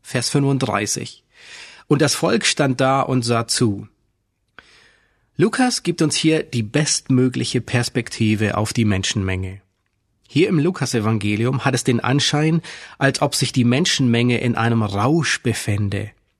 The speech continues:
als würden sie einem blutigen Sportspektakel zuschauen.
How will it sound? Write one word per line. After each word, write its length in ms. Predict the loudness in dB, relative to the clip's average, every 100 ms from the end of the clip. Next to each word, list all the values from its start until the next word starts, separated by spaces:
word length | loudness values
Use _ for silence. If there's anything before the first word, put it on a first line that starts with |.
| _ _ _
als 240 | 0 0 2
würden 260 | 2 2
sie 140 | 2 2
einem 240 | 2 0
blutigen 560 | 2 0 0 0 0 0
Sportspektakel 1120 | -2 -2 -4 -2 -2 -4 -2 -2 -2 -2 -4
zuschauen. 760 | 0 0 2 0 -2 -4 -6